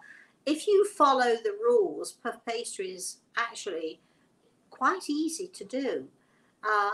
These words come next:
if you don't follow the rules, you'll mess it up. But, you know, it, as with everything else in cooking and as with everything else in life, if you follow the rules once or twice yourself and know how to do it, then you can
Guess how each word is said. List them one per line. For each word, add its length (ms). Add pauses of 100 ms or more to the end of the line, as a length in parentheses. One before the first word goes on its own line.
if 120
you 80
don't 280
follow 260
the 80
rules, 300
you'll 200
mess 220
it 140
up. 260
But, 320
you 80
know, 160
it, 160 (100)
as 240
with 140 (120)
everything 480
else 340
in 120 (240)
cooking 480
and 120
as 240
with 120
everything 320
else 240
in 100 (200)
life, 320 (540)
if 200
you 100
follow 380
the 100
rules 600 (1000)
once 320
or 120
twice 460
yourself 560
and 140
know 180
how 160
to 140
do 140
it, 180
then 180
you 100
can 160